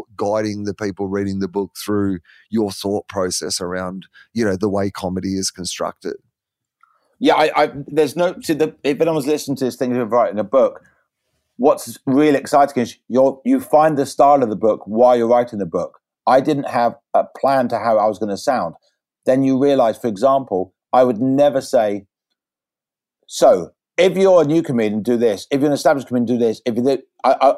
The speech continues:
Speaker 2: 'cause that's, I'm talking as a text to lots of people. It's always me and you.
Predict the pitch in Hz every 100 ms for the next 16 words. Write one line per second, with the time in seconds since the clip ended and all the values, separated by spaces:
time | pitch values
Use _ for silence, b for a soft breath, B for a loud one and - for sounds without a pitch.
0 | - 131 156 - 139 139 135 135 123 117
1 | 135 180 170 - - 135 131 - 101 175
2 | 175 92 87 127 - 175 180 170 143 113
3 | 135 135 123 147 143 95